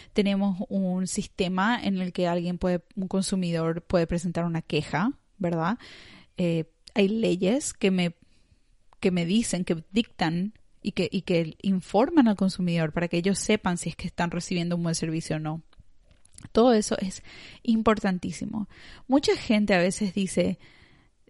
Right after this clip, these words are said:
dice, "Ah, pero no todo tiene evidencia científica". Y es cierto,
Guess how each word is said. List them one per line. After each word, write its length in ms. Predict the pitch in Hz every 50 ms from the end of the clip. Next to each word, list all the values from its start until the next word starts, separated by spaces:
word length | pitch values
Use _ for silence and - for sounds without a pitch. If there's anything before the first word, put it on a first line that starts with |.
| _
dice, 300 | - 208 214 196 - 208 196
"Ah, 300 | 190 214 214 226 233 -
pero 260 | - 185 190 190 185
no 220 | 185 190 240 262 247
todo 260 | - 240 233 220 208
tiene 320 | - 226 220 202 196 196
evidencia 400 | 196 196 190 190 185 185 - 214
científica". 920 | - - 196 190 190 - 214 196 190 185 - 202 185 - 180 175 175 175 - - - - - - - _ - _ _ _
Y 100 | - 330
es 120 | 440 440
cierto, 500 | - - 302 320 285 - - - 175 165